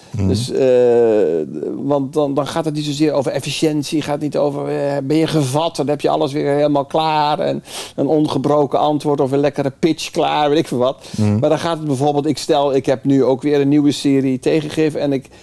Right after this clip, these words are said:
Speaker 2: stel aan iedereen, of het nou de burgemeester is of, of prins Constantijn of,
Speaker 1: Mhm.
Speaker 2: of, eh, Mark Rutte, v-, v-, stel ik de vraag: "Voor wie zou jij nou een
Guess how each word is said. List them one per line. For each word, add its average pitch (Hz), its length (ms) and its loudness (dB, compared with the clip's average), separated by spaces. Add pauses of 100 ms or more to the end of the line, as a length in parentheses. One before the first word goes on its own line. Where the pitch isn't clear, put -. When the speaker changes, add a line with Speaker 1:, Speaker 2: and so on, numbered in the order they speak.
(140)
Speaker 2:
stel 156 340 0
aan 139 140 2
iedereen, 143 580 2
of 120 100 0
het 127 100 -4
nou 131 120 0
de 127 80 2
burgemeester 131 800 0
is 131 300 -2
of, 120 340 -4
of 120 280 -4
prins 120 260 0
Constantijn 123 920 0
of, 113 220 -2
Speaker 1:
Mhm. 110 80 -2 (280)
Speaker 2:
of, 113 220 -2
eh, 113 240 0
Mark 110 260 0
Rutte, 131 500 0
v-, 113 180 -10
v-, 123 160 -12
stel - 300 -2
ik 160 120 0
de 139 100 -4
vraag: 127 420 -2 (340)
"Voor 175 200 0
wie 226 180 2
zou 185 240 2
jij 208 240 2
nou 185 380 0
een 151 100 0